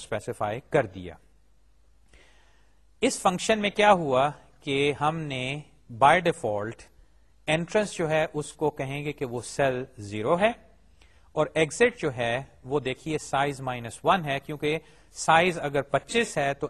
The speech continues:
انٹرنس زیرو اور ایگزٹ چوبیس۔ یہ ہم اسکیم کے لحاظ سے، آ، نمبرنگ اس طرح کر رہے ہیں کہ انٹرنس زیرو ہوگی اور ایگزٹ جو ہے وہ سائز مائنس ون پہ ہوگا۔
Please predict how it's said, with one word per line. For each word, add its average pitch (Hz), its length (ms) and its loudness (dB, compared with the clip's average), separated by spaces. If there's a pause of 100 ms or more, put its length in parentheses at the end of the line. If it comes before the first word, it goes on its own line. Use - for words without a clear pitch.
انٹرنس 143 440 -6 (120)
زیرو 143 240 2
اور 127 240 -2
ایگزٹ 117 440 -4 (380)
چوبیس۔ 101 580 0 (580)
یہ 190 120 2
ہم 170 340 2 (160)
اسکیم 151 420 -6
کے 151 140 -2
لحاظ 117 380 0
سے، 117 300 -4 (480)
آ، 117 140 -8
نمبرنگ 139 540 -2
اس - 180 -6
طرح 139 180 2
کر 117 180 -2
رہے 139 300 -4
ہیں 170 180 -4
کہ 160 240 -8
انٹرنس 127 440 -8
زیرو 120 260 0
ہوگی 180 360 0 (280)
اور 143 200 2
ایگزٹ 135 440 -2
جو 120 120 -6
ہے 113 100 -4
وہ 117 140 -8
سائز 120 400 -4
مائنس 104 400 -12 (120)
ون 147 300 2
پہ 117 180 -6
ہوگا۔ 92 300 -12